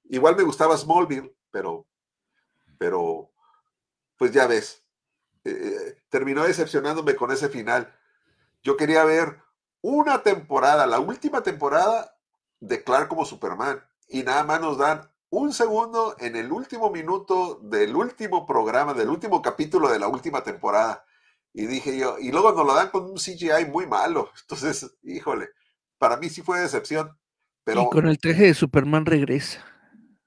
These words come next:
Speaker 1: ese detalle es, pues está bien, pero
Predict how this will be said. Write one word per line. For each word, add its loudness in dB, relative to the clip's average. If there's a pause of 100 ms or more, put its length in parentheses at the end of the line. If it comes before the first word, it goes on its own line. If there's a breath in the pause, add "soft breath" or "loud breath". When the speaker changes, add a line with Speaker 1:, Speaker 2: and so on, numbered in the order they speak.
(360)
Speaker 1:
ese 2
detalle 4
es, 2 (140)
pues -10
está -4
bien, -4
pero -2